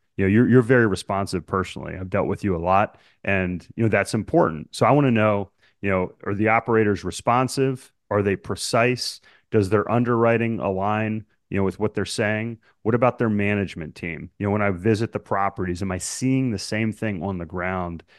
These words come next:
as I'm hearing? And I'm also seeing in the numbers. So you really have to evaluate the people,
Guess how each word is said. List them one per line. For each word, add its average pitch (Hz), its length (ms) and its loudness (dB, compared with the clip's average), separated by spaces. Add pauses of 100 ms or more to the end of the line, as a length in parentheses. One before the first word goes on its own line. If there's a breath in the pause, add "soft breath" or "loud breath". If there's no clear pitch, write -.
(160 soft breath)
as 92 100 -6
I'm 87 160 -2
hearing? 87 580 -4
And 98 120 -8
I'm 95 140 -4
also 98 280 -6
seeing 101 500 -6
in 95 180 -6
the 87 60 -6
numbers. 87 600 -8 (280 loud breath)
So - 120 -4
you 104 140 2
really 127 220 4
have 110 260 0
to 98 240 0 (340)
evaluate 104 600 2
the - 80 -10
people, 156 640 0